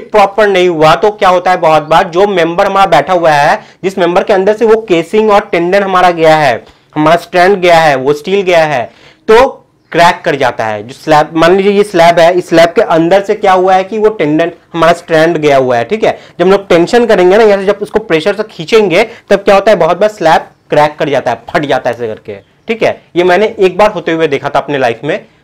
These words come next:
तो इसलिए more ज्यादा reliable और durable कौन सा होता है, प्री टेंशनिंग, ना कि पोस्ट टेंशनिंग। ये होता है अगर आपका workmanship बहुत अच्छा है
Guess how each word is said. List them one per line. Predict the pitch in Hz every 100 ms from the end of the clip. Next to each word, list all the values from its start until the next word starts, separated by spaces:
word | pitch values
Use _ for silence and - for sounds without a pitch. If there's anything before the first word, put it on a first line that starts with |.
| _
तो | 165 165 165 165 - _ _ _ _
इसलिए | 208 233 247 247 254 262 - _ 170
more | 185 247
ज्यादा | 226 226 233
reliable | 220 185 175 180
और | 220
durable | 190 196 196 214
कौन | 214 202
सा | 202
होता | 196 202 214
है, | 240 - _
प्री | 190
टेंशनिंग, | 202 175 156 135 131 131
ना | 143
कि | 233
पोस्ट | - 151 147 -
टेंशनिंग। | 117 113 107 98 _ _ 165
ये | 202
होता | 190 190 254
है | 214 196 240 -
अगर | 214 196 214
आपका | 196 220
workmanship | 190 151 170 165 202 160
बहुत | 151 147
अच्छा | - 160
है | 175